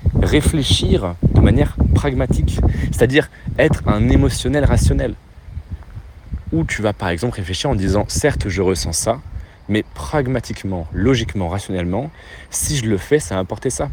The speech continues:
Et c'était exactement ce que je répondais à mon équipe lorsqu'ils me disaient, « C'est bon, ça va aller, et cetera. » Je disais, « Mais de toute façon, oui, je le sais que ça va aller. Je sais que ça va m'apporter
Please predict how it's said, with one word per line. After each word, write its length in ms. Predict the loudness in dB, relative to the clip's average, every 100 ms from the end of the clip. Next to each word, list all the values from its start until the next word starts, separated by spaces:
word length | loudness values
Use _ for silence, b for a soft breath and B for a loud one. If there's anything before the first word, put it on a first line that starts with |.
| -4
Et 60 |
c'était 200 | -2 -2 0
exactement 640 | 0 2 2 2 -2 -2
ce 80 | -2
que 80 | -2
je 80 |
répondais 320 | -2 -2 -2 0
à 20 |
mon 160 | 0
équipe 300 | -4 -4 -6
lorsqu'ils 260 | -6 -4 -4
me 60 | -2
disaient, « 240 | -2 -2 B B B
C'est 120 | -4
bon, 140 | -2 -2
ça 160 | -2
va 80 | -2
aller, 160 | -2 -2
et 40 |
cetera. » 360 | -6 -6 -6 -6 B B
Je 60 | -8
disais, « 220 | -4 -2
Mais 180 | -2 -6 -12 -12
de 60 |
toute 140 | -10 -8
façon, 340 | -6 -6 -6 B B B -20 -20 -20 -20 -8
oui, 320 | -4 -2 -4 -6
je 160 | -6 -4
le 60 |
sais 200 | -2 -4
que 60 | -4
ça 100 | -4
va 120 | -2
aller. 200 | -2 -4 -4
Je 160 | -4
sais 180 | -2 -4
que 60 | -6
ça 120 | -8
va 60 |
m'apporter 340 | -6 -6 -4